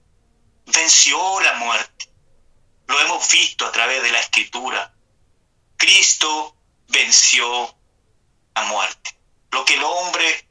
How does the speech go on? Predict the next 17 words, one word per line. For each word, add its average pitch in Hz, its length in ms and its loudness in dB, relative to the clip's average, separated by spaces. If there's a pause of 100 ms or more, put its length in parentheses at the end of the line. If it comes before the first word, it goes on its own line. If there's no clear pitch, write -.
(120)
común 151 420 -4
y - 60 -4
corriente - 520 0
no 151 420 -6
puede 117 300 2
hacer, 107 500 2 (360)
Cristo - 680 2
puede 107 540 0
hacerlo. 101 580 2
Cristo - 420 4
lo 113 200 -2
hizo. - 460 4 (680)
Hermanos, 127 680 0 (300)
por 131 220 -2
eso 120 580 2 (300)
nuestro 123 520 0
Dios - 420 -2